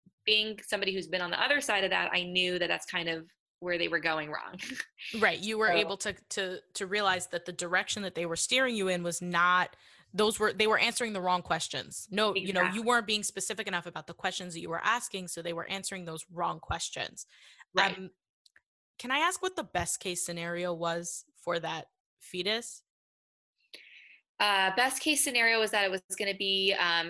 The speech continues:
Speaker 1: severely disabled, um, and would need multiple, like, therapy modalities, um, was probably not gonna be able to function on its own.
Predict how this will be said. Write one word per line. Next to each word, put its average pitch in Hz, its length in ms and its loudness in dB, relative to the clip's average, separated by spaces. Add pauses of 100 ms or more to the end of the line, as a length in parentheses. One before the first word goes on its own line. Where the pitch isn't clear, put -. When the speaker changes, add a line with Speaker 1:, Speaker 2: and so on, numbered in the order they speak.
Speaker 1:
severely 196 1000 2
disabled, 185 760 0 (360)
um, 175 360 -2
and 175 220 -2
would 170 140 -4
need 175 340 0
multiple, 170 680 -2
like, 160 280 -2
therapy 165 300 2
modalities, 160 840 0 (120)
um, 156 640 -4 (380)
was 175 180 -2
probably 175 360 -4
not 160 240 -2
gonna 175 140 -6
be 160 80 0
able 160 140 -2
to 160 60 -6
function 160 360 -6
on 160 100 -4
its 156 200 -12
own. 175 500 -2